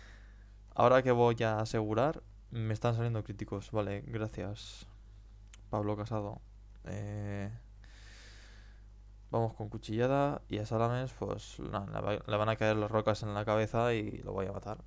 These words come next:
No me tira ni un precisión, es que voy sobradísimo, macho.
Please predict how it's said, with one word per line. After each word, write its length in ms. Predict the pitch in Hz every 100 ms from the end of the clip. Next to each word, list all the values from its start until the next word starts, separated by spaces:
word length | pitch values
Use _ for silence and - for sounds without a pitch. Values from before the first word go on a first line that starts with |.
| - - -
No 120 | 127
me 80 | 143
tira 180 | 131
ni 80 | 143
un 120 | 120
precisión, 540 | 107 107 107 104 110 101
es 140 | 104
que 120 | -
voy 360 | 104 104 101 107
sobradísimo, 680 | - 101 92 98 - 92 95
macho. 340 | 104 - -